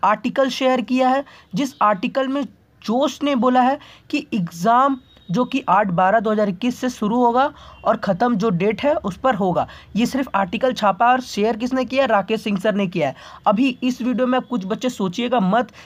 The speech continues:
कि सर क्या कन्फर्म हो गया कि एग्जाम as per schedule होगा। बस मैं आपको बता दूं अभी कन्फर्म नहीं हुआ है, इसमें सिर्फ एक आर्टिकल छापा है। जैसे कि मैं सुबह से आप लोग को आर्टिकल दिखाया ना कुछ कुछ, कि न्यूज़ एटीन ने भी आर्टिकल छापा है कि बच्चे एडमिट कार्ड के लिए वरीड है,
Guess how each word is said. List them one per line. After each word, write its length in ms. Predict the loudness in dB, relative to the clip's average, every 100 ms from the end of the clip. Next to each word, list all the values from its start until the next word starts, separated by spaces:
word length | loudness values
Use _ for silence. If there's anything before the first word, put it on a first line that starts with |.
| -6
कि 80 | -4
सर 200 | -2 -2
क्या 160 | 0 0
कन्फर्म 440 | 2 2 2 2
हो 120 | 2
गया 140 | 2 0
कि 140 | -2
एग्जाम 360 | -4 0 2 0
as 80 | -2
per 140 | -2
schedule 360 | 0 0 0 0
होगा। 260 | 2 0 -2 -20 -10 0
बस 200 | 0 2
मैं 100 | 0
आपको 200 | 2 0
बता 320 | 0 2 2
दूं 140 | 2 -2 0
अभी 240 | 0 0 0
कन्फर्म 420 | 0 0 0 0 2
नहीं 220 | 2 2
हुआ 160 | 4
है, 80 | 4 2
इसमें 260 | -4 -4
सिर्फ 300 | -2 -4 -4 -4
एक 200 | -6 -6 -18 -18 -2
आर्टिकल 440 | 2 2 0 -2 -4
छापा 340 | -4 -4 -2
है। 60 | -2
जैसे 240 | 0 -4
कि 120 | -2
मैं 100 | -2
सुबह 320 | -2 0 2 2
से 100 | 2
आप 140 | 0
लोग 120 | -2
को 80 | -2
आर्टिकल 480 | 0 0 0 -2 -2
दिखाया 300 | 0 2 2
ना 100 | 2
कुछ 200 | -2 -4
कुछ, 180 | -4 -4
कि 100 | -2
न्यूज़ 280 | -2 -2 -2
एटीन 240 | -2 -4
ने 120 | -2
भी 80 | 2
आर्टिकल 320 | 2 2 -4
छापा 280 | 0 0 2
है 100 | 0 0 -18 -6
कि 60 | 0
बच्चे 340 | 0 0 -2
एडमिट 320 | 0 0 0 2
कार्ड 200 | 0 0
के 80 |
लिए 100 | -2
वरीड 320 | 2 2 2 2
है, 160 | 0